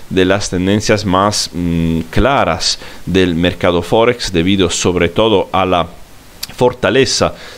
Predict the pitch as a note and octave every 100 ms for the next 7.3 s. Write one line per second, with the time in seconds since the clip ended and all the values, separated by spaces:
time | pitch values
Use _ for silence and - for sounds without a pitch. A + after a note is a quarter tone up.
0 | - F#2 G2+ F2 F#2+ G2 F#2 F#2 F#2 F#2
1 | F2+ F2+ B2 B2+ G#2 - F2 E2+ - F2
2 | F2 G2+ F#2+ F2+ F2 E2+ - F#2+ F#2+ F2+
3 | G#2 A2+ F2+ E2+ - - - F2+ F2+ -
4 | - - E2 F2 E2+ E2 - - B2 G2+
5 | F2 G#2 A#2 A2 - E2 F2 F2 F2+ F2
6 | E2 C#2+ G2 G2+ G2 F2+ F#2+ G#2+ A#2 A#2+
7 | C3+ C3+